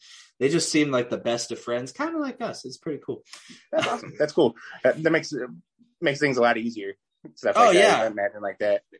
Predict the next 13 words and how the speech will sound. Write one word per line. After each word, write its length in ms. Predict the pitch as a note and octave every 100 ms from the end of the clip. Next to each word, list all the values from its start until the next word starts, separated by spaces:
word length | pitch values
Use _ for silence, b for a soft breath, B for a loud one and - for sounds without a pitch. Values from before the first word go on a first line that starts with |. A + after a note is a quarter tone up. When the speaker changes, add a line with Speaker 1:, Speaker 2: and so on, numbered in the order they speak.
| _ -
Speaker 1:
Yeah. 140 | C3+
Speaker 2:
especially 280 | B2 D3 C#3
in 40 |
that 160 | A#2 A#2
kind 100 | A2
of 60 | -
situation. 600 | A2 G#2 G2+ G2 G#2 G2+
You 80 |
know, 120 | G2+ G2+
a 460 | - _ _ -
lot 180 | A#2+ A2+
of 60 | A2
on, 200 | G#2